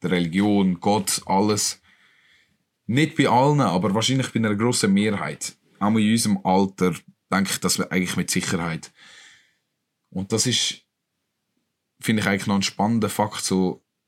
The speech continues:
was, was ist passiert, wie ist das passiert, dass man eigentlich so die Religion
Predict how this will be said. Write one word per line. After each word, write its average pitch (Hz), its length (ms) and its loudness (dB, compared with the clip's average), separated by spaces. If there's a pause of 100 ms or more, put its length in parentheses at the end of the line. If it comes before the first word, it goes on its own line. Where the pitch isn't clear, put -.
(120)
was, - 340 0 (160)
was 92 300 0
ist - 160 -4
passiert, 113 460 0
wie 107 80 2
ist 113 120 0
das 110 120 -2
passiert, 104 340 -2
dass 98 100 -2
man 98 140 2
eigentlich 90 160 -2
so 98 360 0 (240)
die 90 60 -4
Religion 95 680 2